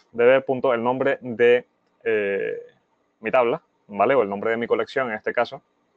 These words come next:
Vamos a llamarla tabla uno como M I S Q L para hacer la, la referencia, ¿vale? Y hago un insert. Fíjense que no la he creado.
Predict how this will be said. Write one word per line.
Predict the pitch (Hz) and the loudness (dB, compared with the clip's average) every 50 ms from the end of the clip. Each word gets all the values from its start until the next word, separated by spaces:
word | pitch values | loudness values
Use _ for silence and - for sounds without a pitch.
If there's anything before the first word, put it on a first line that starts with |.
| _ _ _ _ _ _ _ _ _ _ _ _ _ _ _ _ _ _ _ _ _ _ _ - | _ _ _ _ _ _ _ _ _ _ _ _ _ _ _ _ _ _ _ _ _ _ _ -20
Vamos | 117 110 110 | -16 -6 -4
a | 113 | -2
llamarla | 110 107 110 107 110 107 | -2 0 0 0 0 0
tabla | - 107 110 113 120 131 | 0 0 0 2 2 2
uno | 143 143 139 139 123 | 2 2 0 -2 -4
como | 123 107 104 110 - | -4 -6 -6 -8 -12
M | - 98 110 | -8 -6 -6
I | 113 | -6
S | 117 - - | -6 -6 -2
Q | - 123 | 0 0
L | 131 135 | 0 0
para | 131 113 98 | -4 -8 -10
hacer | 95 - 104 | -10 -8 -6
la, | 107 110 113 113 110 - - _ _ _ _ _ | -2 -2 0 -2 -2 -6 -12 _ _ _ _ _
la | - - | -10 -10
referencia, | 113 110 131 143 156 147 - 170 190 - | -6 -4 -2 -2 -4 -4 -8 -12 -16 -4
¿vale? | - 165 135 190 226 _ _ _ _ _ _ _ _ _ _ _ _ _ _ _ _ _ _ _ | 0 0 0 0 -2 _ _ _ _ _ _ _ _ _ _ _ _ _ _ _ _ _ _ _
Y | - 175 | 2 2
hago | 202 190 175 | 4 4 2
un | 156 139 | 2 0
insert. | 123 117 120 - - - _ _ _ _ _ _ _ _ _ _ _ _ _ | -2 -4 -6 -10 -16 -20 _ _ _ _ _ _ _ _ _ _ _ _ _
Fíjense | - 143 160 160 175 156 | 0 2 2 2 2 0
que | 135 123 | 0 2
no | 120 135 160 | 2 4 4
la | 175 160 151 | 6 6 6
he | 151 139 | 4 4
creado. | - 127 127 127 127 123 151 | 4 4 4 6 4 4 2